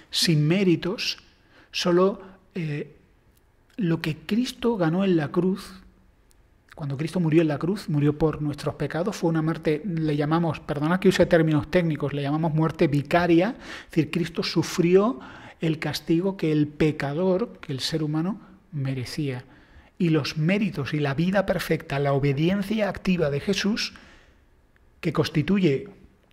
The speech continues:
una vida perfecta que agrada a Dios, se imputa, este es otro término tén-, técnico, se aplica a aquel que ha creído en Jesús como su Salvador.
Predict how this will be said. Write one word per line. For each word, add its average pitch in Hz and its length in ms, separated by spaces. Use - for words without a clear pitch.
una 156 160
vida 170 220
perfecta 160 440
que 147 100
agrada 165 300
a 196 40
Dios, 214 340
se 202 480
imputa, 175 800
este - 180
es - 80
otro 151 220
término 151 340
tén-, 202 420
técnico, 196 360
se 160 200
aplica 196 540
a 156 160
aquel 190 400
que 170 80
ha 165 160
creído 165 640
en 147 160
Jesús - 640
como 143 220
su 143 120
Salvador. 117 600